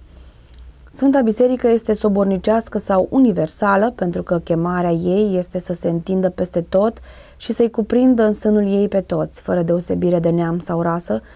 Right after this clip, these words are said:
făcând din toți una. Ea este întemeiată pentru toate locurile, pentru toate vremurile, pentru toți oamenii care vor să vină la cunoștința adevărului.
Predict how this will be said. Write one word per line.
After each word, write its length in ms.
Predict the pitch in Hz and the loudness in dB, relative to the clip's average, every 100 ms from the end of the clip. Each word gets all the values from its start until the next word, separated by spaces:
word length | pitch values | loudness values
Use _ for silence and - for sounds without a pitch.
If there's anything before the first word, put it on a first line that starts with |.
| - - | -20 -20
făcând 440 | - 214 247 254 | -2 0 2 2
din 160 | 226 214 | 2 2
toți 260 | 220 214 - | 0 -2 -4
una. 360 | 190 165 - - - - - | -4 -4 -8 -16 -20 -20 -8
Ea 120 | 185 | 0
este 260 | 180 185 185 | 0 0 -4
întemeiată 500 | 180 180 175 185 185 | -4 -2 -2 -2 -4
pentru 340 | - 180 180 | -2 -4 -4
toate 360 | 175 220 240 185 | -4 -2 0 0
locurile, 580 | 175 196 208 208 208 214 | 2 0 0 0 0 0
pentru 260 | 175 170 180 | -2 -6 -6
toate 280 | 185 180 | -8 -4
vremurile, 680 | 170 170 185 196 196 196 226 226 - - - | -4 0 2 2 0 0 0 -4 -20 -20 -10
pentru 300 | - 220 214 214 | 0 2 2 2
toți 280 | 254 233 | 0 2
oamenii 400 | 226 233 233 226 | 2 4 4 2
care 240 | 214 208 202 | 0 0 0
vor 240 | 196 233 | 2 2
să 180 | 226 - | 2 -2
vină 260 | 175 190 190 | 0 0 0
la 160 | 180 | -4
cunoștința 600 | - 180 180 - 180 175 | -4 -6 -6 -4 -4 -2
adevărului. 720 | 170 190 190 190 175 170 175 | -2 -2 2 2 2 0 -4